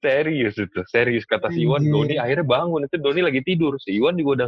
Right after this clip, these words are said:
Speaker 1: ngantuk-ngantuk. Gua bilang, "Jangan ngantuk dulu. Kalau di jalan raya biasa ngantuk, terserah deh," gua bilang. Ini gua juga nggak ngerti jalan, maksudnya walaupun ada maps ya, cuman kan jalanan di maps gitu, apa, ngebaca ini memang
Speaker 2: Jalanan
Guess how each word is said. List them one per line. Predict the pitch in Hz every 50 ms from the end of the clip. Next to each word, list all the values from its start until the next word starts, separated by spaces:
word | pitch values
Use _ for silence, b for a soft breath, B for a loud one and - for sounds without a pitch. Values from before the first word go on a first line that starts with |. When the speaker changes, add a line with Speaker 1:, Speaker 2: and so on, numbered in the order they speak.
| 120
Speaker 1:
ngantuk-ngantuk. | 120 117 - - - 143 175 185 190 - 156 -
Gua | - 113 110
bilang, | 110 123 151 175 151
"Jangan | 120 107 95 87
ngantuk | 87 98 104 104 110 101
dulu. | 113 139 175 196 185 170 -
Kalau | - 117 110 110
di | 110 107 90
jalan | - 101 104 104 107 107 104 - _ _ b b b _ _ -
raya | 104 95 104 107 113 110
biasa | 107 107 104 104 -
ngantuk, | 160 143 120 123 139 - -
terserah | - 117 104 101 127 143 165 165
deh," | 143 117 98 90
gua | 101 98 95
bilang. | 90 95 90 87 - _ _ _ _ _ _ _ _ _ _ _ _ _ _
Ini | - 110 127 175
gua | 170 170
juga | 135 117 110 107
nggak | 104 107 107 104
ngerti | - - 110
jalan, | 101 123 147 175 170 147
maksudnya | 135 127 127 127 123 151 175 - -
walaupun | - 113 113 113 110 - 117 113
ada | 101 110 110 101
maps | 90 90 110 131 - - -
ya, | 104 113 120 - _
cuman | - 123 131 151
kan | 165 - 190 175 156 - _ _
jalanan | _ 139 120 113 107 107 117 120 120 120
di | 120 120
maps | 156 175 - -
gitu, | 131 156 185 180 - - 110 104 92 82
apa, | - - 170 175 - - _ _ _ _ _ _ _ _ _ _ _ _ _ _ _ _ _ _ _ 135
ngebaca | 123 113 110 113 - 127 113 127
ini | 165 190 180
memang | 147 127 120
Speaker 2:
Jalanan | 147 151 151 147 147 147